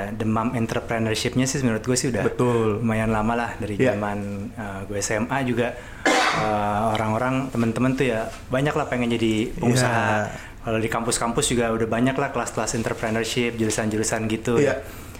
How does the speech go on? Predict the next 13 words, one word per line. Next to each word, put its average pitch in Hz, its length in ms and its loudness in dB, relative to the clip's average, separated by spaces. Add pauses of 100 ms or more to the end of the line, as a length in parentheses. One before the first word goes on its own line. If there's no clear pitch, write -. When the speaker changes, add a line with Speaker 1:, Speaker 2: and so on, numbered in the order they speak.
(120)
Speaker 1:
Ya, 107 100 -6
cuman 147 300 0
yang 120 280 0
paling 113 240 0
penting 117 320 0
itu 123 80 -2
kan, 160 240 -2
eh, 117 320 -2
buat 113 320 -2
terjun 113 280 0
langsung 110 360 0
ngelakuinnya 127 540 2
nih. 135 160 2